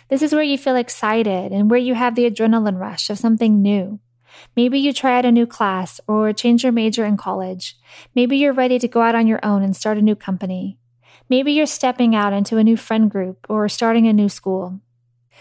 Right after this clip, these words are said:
Then trace that little leg down to the bottom of the J, the very bottom part of the curve. This is where the newness wears off and your lack of knowledge and expertise become a reality.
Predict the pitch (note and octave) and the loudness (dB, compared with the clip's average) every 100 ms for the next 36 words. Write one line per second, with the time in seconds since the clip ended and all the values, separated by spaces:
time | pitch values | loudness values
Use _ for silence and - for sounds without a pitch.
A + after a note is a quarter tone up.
0 | - - - C4 B3+ C#4+ D4 D4+ F#4 - | -20 -12 -2 0 0 0 -2 -2 -2 0
1 | C4 B3+ B3 A#3 A3+ G#3 G#3 G#3 G#3+ G3 | 2 2 2 0 -2 -2 0 -2 -2 -4
2 | G3 G3 G#3 G#3+ G#3+ - G3+ G3 - F#3 | -2 0 2 2 2 -2 -8 -8 -6 -8
3 | F#3 F#3+ G3+ A3+ B3+ C4 A3+ A3 A3+ A3+ | -8 -6 -2 2 2 2 0 0 2 0
4 | - G#3 G3+ F#3+ - F#3 F#3 F#3 - _ | -2 -6 -4 -6 -8 -8 -8 -10 -14 _
5 | _ _ _ _ _ _ B3 B3 B3+ B3+ | _ _ _ _ _ _ -10 -4 2 2
6 | A#3+ A3+ B3+ C4 C4+ - A3+ G#3+ F#3 F#3+ | 4 4 4 4 0 0 -2 -2 -2 -4
7 | F#3 - - _ - _ A3 A3 A3+ A3 | -6 -10 -20 _ -20 _ 0 2 4 2
8 | A#3 B3 G#3 G#3 G#3 A#3 A#3+ A3 G#3+ G3+ | 0 -4 -2 -2 0 2 2 0 -4 -6
9 | - G#3+ - A3+ A3 - G#3 - G#3 G3+ | -4 -4 -2 0 -2 -2 -6 -2 -2 -2
10 | F#3+ G3+ F#3+ G#3 F#3 F#3 | -2 -6 -6 -6 -6 -8